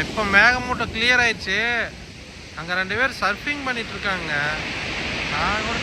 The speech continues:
தண்ணியில ஏதோ விழுந்து நீந்திட்டு இருக்கான்னு நினைச்சேன். போறாங்க பாருங்க அங்கிருந்து. அப்படியே அலை வரும்போது அதில் அப்படியே சர்ஃப் பண்ணி அப்படியே வந்துட்டு இருக்காங்க. இப்ப பாருங்க அது கிளியர் ஆயிடுச்சு பாருங்க அந்த பிரிட்ஜு. தெரியுதா? அந்த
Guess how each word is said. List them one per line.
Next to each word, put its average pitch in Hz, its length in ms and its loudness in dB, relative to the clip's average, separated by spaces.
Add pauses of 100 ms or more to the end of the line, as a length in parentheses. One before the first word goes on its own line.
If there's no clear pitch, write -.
தண்ணியில 226 380 2
ஏதோ 226 140 2
விழுந்து 220 240 0 (100)
நீந்திட்டு 220 320 0
இருக்கான்னு 202 320 2
நினைச்சேன். 180 680 0 (1120)
போறாங்க 208 360 4
பாருங்க 175 240 0
அங்கிருந்து. 175 480 0
அப்படியே 202 320 4
அலை 208 120 4
வரும்போது 220 420 2
அதில் 208 140 2
அப்படியே 208 300 -2
சர்ஃப் 208 260 -4
பண்ணி 202 180 -4
அப்படியே 196 280 -2
வந்துட்டு 180 260 -4
இருக்காங்க. 151 300 -2 (800)
இப்ப 240 140 -4
பாருங்க 240 300 4
அது 220 180 0
கிளியர் 233 220 2
ஆயிடுச்சு 214 220 -2
பாருங்க 190 200 -2
அந்த 170 140 -8
பிரிட்ஜு. 156 280 -6 (300)
தெரியுதா? 185 340 2 (1400)
அந்த - 120 -2